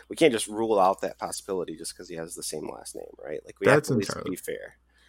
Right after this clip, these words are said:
Speaker 2: And, you know, with a father who's been in the league as long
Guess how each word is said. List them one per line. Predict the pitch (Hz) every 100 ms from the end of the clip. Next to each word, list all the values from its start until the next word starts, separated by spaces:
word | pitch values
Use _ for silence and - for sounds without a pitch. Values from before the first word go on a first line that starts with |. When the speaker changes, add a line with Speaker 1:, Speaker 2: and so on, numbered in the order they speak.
| -
Speaker 2:
And, | 110 104 98 98
you | 120
know, | 107 98 -
with | 113 120 135 123
a |
father | - 110 110 104
who's | 110 104
been | 110 113
in | 107
the | 98
league | 95 92
as | 95 90
long | 95 95 92 92